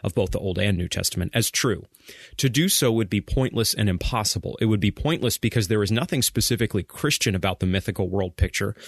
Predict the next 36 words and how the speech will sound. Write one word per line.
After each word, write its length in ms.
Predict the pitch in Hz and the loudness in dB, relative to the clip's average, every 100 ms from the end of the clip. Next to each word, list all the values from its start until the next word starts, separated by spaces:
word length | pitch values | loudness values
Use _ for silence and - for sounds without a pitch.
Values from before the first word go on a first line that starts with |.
| - - | -20 -4
which 160 | 135 | 0
is 100 | 139 | 2
simply 240 | - 185 151 | 2 2 2
the 80 | 123 | 2
world 380 | 107 127 123 | 2 2 2
picture 320 | - 113 - - | 2 2 0 0
of 80 | 107 | -2
a 40 | |
time 540 | 107 - 139 156 160 160 | -2 -2 0 2 0 0
now 500 | 107 104 107 117 123 - - | -2 0 2 0 -2 -6 -6
past, 580 | - 104 92 120 - - _ - - | 0 0 2 -2 -2 -8 _ -8 -2
which 180 | 123 | 0
was 100 | - | 2
not 200 | 120 107 | 0 2
yet 160 | 113 - | 0 -2
formed 580 | - 160 120 95 101 101 - _ | -2 0 2 2 0 -2 -10 _
by 140 | 90 90 | -4 -2
scientific 1160 | - - 98 110 113 - 95 - 85 - - _ _ _ | 0 2 2 4 2 0 -2 -2 -4 -6 -12 _ _ _
thinking." 640 | - - 107 95 - - - | -6 0 2 2 0 -6 -8
Ah, 400 | 104 101 - - - _ - - | -2 -2 -2 -10 -18 _ -14 -6
that 340 | 104 113 - | -2 0 0
last 340 | 123 120 120 - | -2 0 0 0
sentence 580 | - 98 90 87 85 - 104 | 0 0 0 0 -2 -4 -6
gives 460 | 92 113 127 117 95 | 0 2 2 2 0
us 480 | 90 98 - - - - | -2 -2 0 -2 -4 0
a 100 | 110 | 0
very 540 | 92 120 143 147 143 | 2 2 2 2 0
nice 400 | 90 104 107 - - | -2 0 2 0 0
encapsulation 1120 | 98 - 107 - - 104 92 95 - - 101 - - - - - | -4 -2 -2 -2 0 2 2 2 0 -2 -8 -10 -20 -20 -20 0
of 200 | 120 87 | 0 2
the 100 | 101 | 0
view 280 | 85 107 117 | 2 4 4
that 160 | 107 | 4
I 140 | 98 101 | 4 4
am 220 | 98 90 | 2 2
sketching 800 | - - 107 98 - 92 90 | 0 0 0 0 0 0 -2